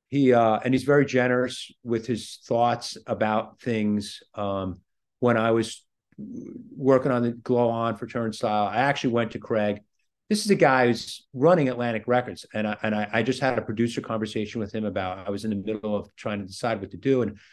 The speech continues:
I was working with Cody Verdicius, who's also A and R with me on Turnstile.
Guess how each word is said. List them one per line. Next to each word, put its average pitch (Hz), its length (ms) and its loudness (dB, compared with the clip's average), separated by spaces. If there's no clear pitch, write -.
I 113 80 0
was 110 160 2
working 110 220 0
with 101 120 -4
Cody 113 380 0
Verdicius, 135 460 0
who's 107 140 -6
also 117 360 0
A 107 200 0
and 107 80 -2
R 107 220 0
with 101 160 -4
me 113 100 -6
on 101 120 -4
Turnstile. 101 600 -6